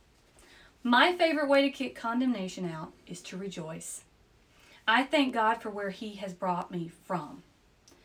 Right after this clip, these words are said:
I use those things that he's brought me out of as an opportunity to rejoice. I praise him for helping me change my thoughts. And I remember the why.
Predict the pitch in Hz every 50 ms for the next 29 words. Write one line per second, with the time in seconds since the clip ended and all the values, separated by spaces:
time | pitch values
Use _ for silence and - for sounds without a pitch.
0 | - - - - - 208 226 240 226 247 285 285 311 311 269 233 240 220 202 196
1 | - - 202 190 180 175 175 - 175 160 175 175 - - 175 170 175 180 175 175
2 | 170 165 165 165 160 - - _ _ 190 190 190 208 202 196 196 185 - 190 185
3 | - - - 214 202 202 185 175 170 170 170 - _ _ _ - - 190 185 170
4 | 180 175 160 - 180 165 160 156 - 180 - - - - _ _ _ - - -
5 | - - _ 202 214 233 220 - - - 269 262 294 285 277 - 214 185 175 180
6 | 175 - - _ - 214 190 - - 226 240 254 247 - 240 220 202 185 175 165
7 | 147 151 - - 165 156 165 160 - 175 160 147 165 - - 165 - - - -
8 | - - - - _ _ _ _ _ _ _ _ 208 214 214 214 233 240 254 269
9 | 254 240 240 254 269 269 240 202 185 180 180 180 - - _ _ _ _ _ _
10 | _ _ - - _ _ _ _ - 214 202 190 180 190 185 175 160 156 160 170
11 | 175